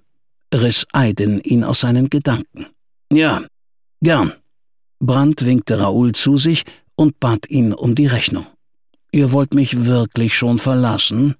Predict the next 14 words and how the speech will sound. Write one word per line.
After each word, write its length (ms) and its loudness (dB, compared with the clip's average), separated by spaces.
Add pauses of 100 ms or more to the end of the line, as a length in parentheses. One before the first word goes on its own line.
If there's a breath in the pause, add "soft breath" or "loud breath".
(640)
„Aydin 380 2
muss 200 0
noch 140 2
in 100 2
die 80 2
Buchhandlung 720 0
und 160 -2
anschließend 560 0
wollten 260 0
wir 160 2
Walter 400 0
einen 220 -2
Besuch 340 -4
abstatten. 560 -6